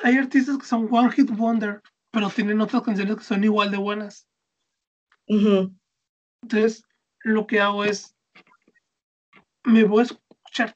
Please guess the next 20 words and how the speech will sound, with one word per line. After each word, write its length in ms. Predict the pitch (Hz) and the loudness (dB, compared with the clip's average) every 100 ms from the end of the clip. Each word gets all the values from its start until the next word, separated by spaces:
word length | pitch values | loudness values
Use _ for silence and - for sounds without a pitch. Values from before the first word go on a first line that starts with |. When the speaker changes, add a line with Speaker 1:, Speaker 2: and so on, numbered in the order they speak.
| - | -12
Speaker 1:
toda 260 | 339 294 | -8 -4
la 80 | 294 | 0
discografía 680 | 269 - 269 233 190 226 254 | 0 0 -4 -4 -2 0 2
de 60 | 247 | 2
este, 240 | - 285 262 311 | -2 -4 -4 -2
de 180 | 214 | -4
este 140 | 202 247 | -2 -2
artista 640 | 220 254 226 - 214 127 _ _ _ _ _ _ _ _ _ _ _ _ _ - _ | -2 -2 -2 -2 -6 -6 _ _ _ _ _ _ _ _ _ _ _ _ _ -20 _
y 160 | - 214 | -6 0
a 140 | 208 180 | 2 2
ver 280 | 180 180 - _ | 0 -4 -8 _
si 160 | - | -2
realmente 460 | 220 214 202 196 208 | 2 2 2 -2 -2
me 100 | 196 | -2
gusta, 460 | 196 349 - - 196 - | -2 -4 -12 -18 -16 -2
porque 320 | 220 214 226 | -2 0 0
a 60 | 202 | 0
veces 300 | 185 233 - | 0 -4 -6
puedes 220 | 240 220 | -2 0
decir, 360 | 196 208 185 | 0 -2 -4